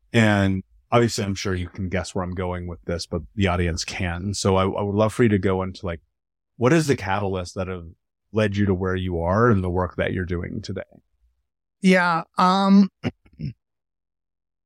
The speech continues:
Speaker 2: I remember it was my son Christopher's eighth grade year, and he was fourteen years old. He was six-foot-one, two twenty.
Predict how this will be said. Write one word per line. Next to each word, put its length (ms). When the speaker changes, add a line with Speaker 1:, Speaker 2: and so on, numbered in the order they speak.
Speaker 2:
I 80
remember 580
it 80
was 280
my 200
son 400
Christopher's 680
eighth 240
grade 280
year, 420
and 580
he 100
was 160
fourteen 400
years 180
old. 200
He 40
was 140
six-foot-one, 960
two 180
twenty. 460